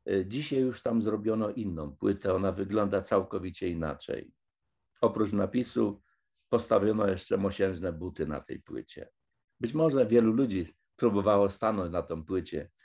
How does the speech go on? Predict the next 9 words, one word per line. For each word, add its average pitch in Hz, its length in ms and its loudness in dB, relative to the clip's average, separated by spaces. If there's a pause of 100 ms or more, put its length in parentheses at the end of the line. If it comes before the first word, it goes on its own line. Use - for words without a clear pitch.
(120)
Nie 139 100 2
wiem, 104 180 0
dlaczego, 87 520 -4 (480)
e, 80 520 -6 (100)
zmieniono 107 580 4
tą 76 240 -8
płytę, 92 340 -6
ale 156 160 2
zmieniono. 101 540 -2